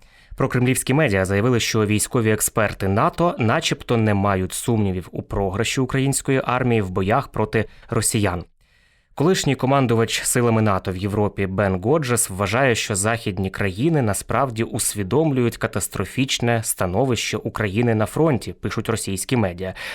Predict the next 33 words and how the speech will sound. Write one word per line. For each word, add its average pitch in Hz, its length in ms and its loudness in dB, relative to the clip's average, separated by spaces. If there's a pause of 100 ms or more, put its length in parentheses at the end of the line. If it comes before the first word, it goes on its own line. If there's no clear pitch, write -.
(140)
От 202 240 -2
тому 131 300 4
вони 113 340 2
начебто 110 460 0
і 123 180 0
не 110 100 2
мають 98 320 -2
сумнівів, 123 540 0
що 90 380 0
рано 110 260 2
чи - 160 -6
пізно 120 520 0 (240)
З 98 140 -2 (120)
С - 220 -2
У 117 120 0 (200)
програють. 92 640 -2
Кінець 98 320 0
цитати. - 380 -6 (260)
Ця 165 280 2
дезінформація 127 760 2
заснована 120 500 2
на 110 180 4
інтерв'ю 110 720 0
колишнього 110 640 0
командувача 104 840 0
військ 95 420 -6
С - 40 -6
Ш - 200 -2
А 92 40 -4
в - 100 -16
Європі 123 480 0 (140)
Бена 95 400 -2
Годжеса 147 520 0